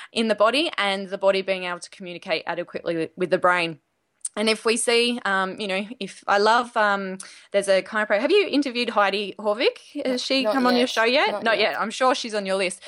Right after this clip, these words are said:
Speaker 1: Uh, there's a researcher over in New Zealand, and, and she's fab. We're, we're doing a little bit of work with her through Well Kids as well.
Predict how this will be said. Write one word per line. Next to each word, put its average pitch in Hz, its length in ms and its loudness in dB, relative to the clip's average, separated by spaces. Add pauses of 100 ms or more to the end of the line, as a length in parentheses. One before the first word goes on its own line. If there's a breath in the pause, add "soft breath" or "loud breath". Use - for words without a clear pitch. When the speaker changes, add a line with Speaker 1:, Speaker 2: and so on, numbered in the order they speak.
(420 loud breath)
Speaker 1:
Uh, 220 180 4
there's 220 220 0
a 214 360 0
researcher 233 460 -4
over 190 160 -2
in 190 100 -8
New 185 100 -12
Zealand, 175 360 -8
and, 156 200 -12
and 170 400 -4
she's - 360 -4
fab. 160 280 0
We're, 175 260 -2
we're 185 120 -6
doing 180 280 -8
a 175 40 -8
little 170 160 -8
bit 170 80 -6
of 180 120 -2
work 165 220 0
with 180 120 -8
her 165 180 -2
through 170 220 -6
Well 160 140 2
Kids 165 200 -8
as 170 180 -8
well. 180 280 4